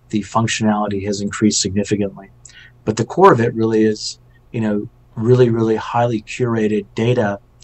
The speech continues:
that, um, we continue to collect both internally and externally. And as that data grows,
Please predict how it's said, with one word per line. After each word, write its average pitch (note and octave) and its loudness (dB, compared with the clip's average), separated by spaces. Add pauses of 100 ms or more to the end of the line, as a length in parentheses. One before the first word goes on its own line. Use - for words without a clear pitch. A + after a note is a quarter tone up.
(380)
that, G#2 -2 (240)
um, G#2 -2
we G#2+ 0 (600)
continue B2+ 0
to A2 -2
collect A2+ -2
both G#2+ 0
internally A2+ -2
and A2 -4
externally. B2 -4 (420)
And A2+ -4
as A2 0
that G#2+ -4
data G#2+ 2
grows, G#2+ 0